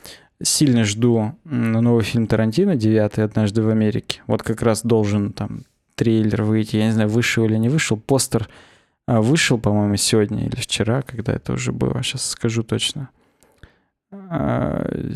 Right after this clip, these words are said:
вчера, вчера вышел постер. А вот. Должен выйти трейлер скоро, или тоже уже вышел, я просто ещё не видел. Очень жду этот фильм. Люблю Тарантино, мой любимый режиссёр, поэтому с замиранием сердца, что называется, жду. Вот. А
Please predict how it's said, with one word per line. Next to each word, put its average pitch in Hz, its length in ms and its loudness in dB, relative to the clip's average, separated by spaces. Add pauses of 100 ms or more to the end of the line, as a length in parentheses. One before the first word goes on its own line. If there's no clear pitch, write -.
(100)
вчера, 113 500 0
вчера 117 320 2
вышел 107 280 0
постер. 127 540 -2
А 113 140 -2
вот. 117 220 -2
Должен 127 320 4
выйти 113 280 2
трейлер 156 460 2
скоро, 123 480 0
или 117 200 2
тоже 107 300 2
уже 101 180 -2
вышел, 117 360 -2
я 104 140 0
просто - 340 -8
ещё - 180 -6
не 117 120 0
видел. 151 280 -2 (960)
Очень 127 280 2
жду 113 140 4
этот 113 200 0
фильм. 156 260 2
Люблю 117 300 4
Тарантино, 113 500 2
мой 113 140 2
любимый 113 320 2
режиссёр, 113 460 0
поэтому 117 520 -2 (520)
с 113 60 2
замиранием 117 640 4
сердца, 107 360 0
что - 200 -2
называется, 113 500 0
жду. 131 360 0 (680)
Вот. 117 440 2 (140)
А 113 360 4